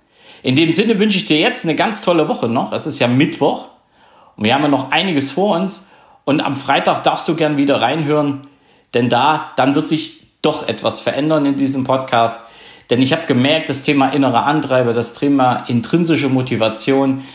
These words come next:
das Thema achtzehn Grundmotive, das wollen so viele Menschen wissen. Da haben auch viele Menschen auch schon danach gefragt, dass ich das natürlich mehr und mehr auch in diesen Podcast packe. Und freitags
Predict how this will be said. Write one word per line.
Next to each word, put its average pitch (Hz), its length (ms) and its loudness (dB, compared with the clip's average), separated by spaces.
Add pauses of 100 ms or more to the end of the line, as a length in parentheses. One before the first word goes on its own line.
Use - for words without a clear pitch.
(200)
das 117 180 -4
Thema 135 320 0
achtzehn 131 340 -2
Grundmotive, 135 960 0 (720)
das - 220 -2
wollen 151 200 2
so 160 120 0
viele 170 240 0
Menschen 139 500 0
wissen. 120 420 0
Da 113 540 0
haben 135 240 -4
auch 139 200 -4 (360)
viele 160 300 0
Menschen 147 400 0
auch 135 140 -2
schon 135 220 0
danach 127 360 0
gefragt, 120 560 -2 (500)
dass 120 180 0
ich 123 140 -8
das 135 200 0
natürlich 120 440 -4
mehr 120 240 2
und 104 240 0
mehr 110 380 2 (400)
auch 107 240 0
in 110 80 2
diesen 104 240 -2
Podcast - 480 -2
packe. - 200 -2
Und 87 140 -6
freitags - 640 -4